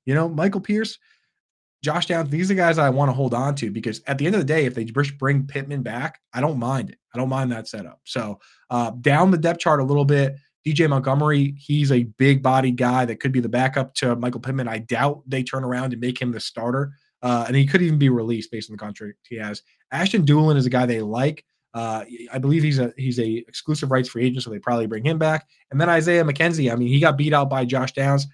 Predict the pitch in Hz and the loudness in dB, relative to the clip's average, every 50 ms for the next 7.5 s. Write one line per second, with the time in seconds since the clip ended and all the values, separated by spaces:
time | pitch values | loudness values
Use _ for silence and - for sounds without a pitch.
0 | _ _ - 127 135 139 139 - 135 127 127 123 120 120 120 117 117 - 123 113 | _ _ -6 -4 -4 -2 0 0 2 2 2 2 0 0 -2 -4 -4 -6 -8 -8
1 | 113 117 113 113 - - 123 120 - 139 143 147 143 139 131 135 - - 135 127 | -6 -6 -6 -6 -6 -10 -12 -6 0 2 2 4 4 2 0 0 -2 -2 -2 -2
2 | 123 120 104 - 127 120 120 - - 127 117 113 - 110 - - - 120 117 117 | -2 -2 -4 -8 -8 -8 -8 -6 -6 -8 -8 -8 -8 -10 -10 -10 -8 -6 -6 -6
3 | 117 110 107 110 120 117 113 - 107 98 117 110 110 107 104 107 104 101 98 98 | -6 -8 -10 -12 -14 -14 -12 -12 -12 -12 -10 -10 -10 -10 -10 -10 -10 -10 -10 -8
4 | - - 110 98 98 - _ _ _ _ _ _ _ _ _ _ _ _ _ - | -10 -10 -10 -10 -12 -14 _ _ _ _ _ _ _ _ _ _ _ _ _ 0
5 | 127 123 117 110 104 117 113 113 101 - _ - - _ _ _ - 147 143 143 | 2 2 4 2 0 -2 -2 -4 -6 -8 _ -20 -20 _ _ _ -2 -2 0 0
6 | - 196 214 233 247 240 240 220 190 160 135 135 143 147 147 139 127 131 120 - | 2 2 4 6 6 6 6 6 4 2 2 2 4 4 4 2 0 -2 -4 -6
7 | 117 - - 104 101 110 117 120 123 | -8 -10 -10 -10 -8 -4 -4 -4 -4